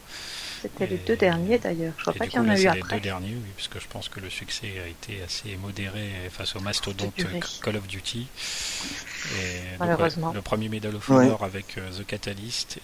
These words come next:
Speaker 2: et le deuxième donc avec Castle of Glass. Et d'ailleurs dans le deuxième Medal of Honor, je sais que Mike Shinoda a également participé à l'écriture de deux des musiques du jeu.
Speaker 1: D'accord.
Speaker 2: J'ai plus les titres là sous les yeux,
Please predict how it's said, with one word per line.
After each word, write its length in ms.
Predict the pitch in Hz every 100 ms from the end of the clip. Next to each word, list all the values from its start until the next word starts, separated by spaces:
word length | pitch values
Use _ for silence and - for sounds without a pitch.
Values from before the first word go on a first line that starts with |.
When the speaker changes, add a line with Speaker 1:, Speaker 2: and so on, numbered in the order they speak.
| - - -
Speaker 2:
et 80 | 113
le 140 | 101 101
deuxième 320 | 98 95 110
donc 200 | 101 -
avec 160 | 95 -
Castle 300 | 101 - 107
of 120 | 98
Glass. 360 | 101 104 120 -
Et 40 |
d'ailleurs 220 | 95 101
dans 120 | 107 95
le 40 |
deuxième 260 | 104 104 107
Medal 200 | 101 101
of 160 | -
Honor, 240 | 101 113 113
je 60 | 95
sais 140 | -
que 100 | -
Mike 140 | 101
Shinoda 320 | - 104 98 110
a 60 |
également 600 | 104 95 98 107 104 95 95
participé 460 | - - 101 -
à 20 | 113
l'écriture 420 | 95 107 - 117
de 140 | 92 90
deux 200 | 117 123 117
des 120 | 107 98 98 95 95 95 98 98 98
musiques 220 | 104 117
du 160 | 113 107
jeu. 120 | 92 87 - - - - - - -
Speaker 1:
D'accord. 480 | 254 302 - 185 - - - - - - -
Speaker 2:
J'ai 120 | 90
plus 200 | 90 -
les 80 | 98
titres 340 | - - -
là 120 | 104 101
sous 160 | - - 98
les 260 | 95 98 104
yeux, 140 | 113